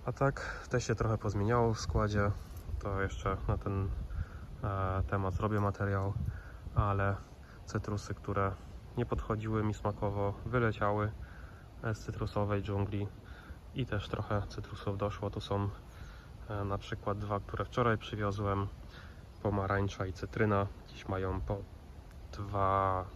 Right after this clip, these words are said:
trzydzieści, dwa dwadzieścia centymetrów wysokości.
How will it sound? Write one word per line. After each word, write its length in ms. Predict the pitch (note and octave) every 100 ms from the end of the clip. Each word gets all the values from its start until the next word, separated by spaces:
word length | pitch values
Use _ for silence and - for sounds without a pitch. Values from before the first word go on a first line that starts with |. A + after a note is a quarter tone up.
| - - -
trzydzieści, 760 | - - G2 G#2+ - - G#2+ G2+ - - - - - -
dwa 140 | G#2+
dwadzieścia 640 | G2 G#2 G#2 G#2+ - G#2 G#2+ - - - - -
centymetrów 580 | A2 G#2 G#2 G2+ G#2
wysokości. 720 | G2+ G2 G2+ - G2+ - -